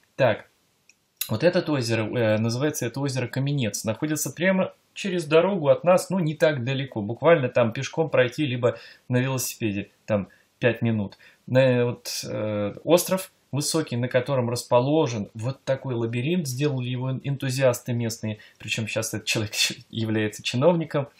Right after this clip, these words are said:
Но вот в славянской теме, в такой сакральной теме щас уже многие люди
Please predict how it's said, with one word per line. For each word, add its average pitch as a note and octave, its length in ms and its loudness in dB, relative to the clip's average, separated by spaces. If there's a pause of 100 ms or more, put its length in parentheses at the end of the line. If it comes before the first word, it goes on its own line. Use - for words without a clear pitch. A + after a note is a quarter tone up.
(420)
Но C#3+ 280 2
вот B2+ 180 -4
в - 60 -6
славянской B2+ 560 0
теме, A#2 340 -4
в - 100 -12
такой A2 300 -4
сакральной C3 560 2
теме A#2+ 260 -8
щас - 260 -10
уже A2 160 -6
многие A2 380 -4
люди C3+ 380 -4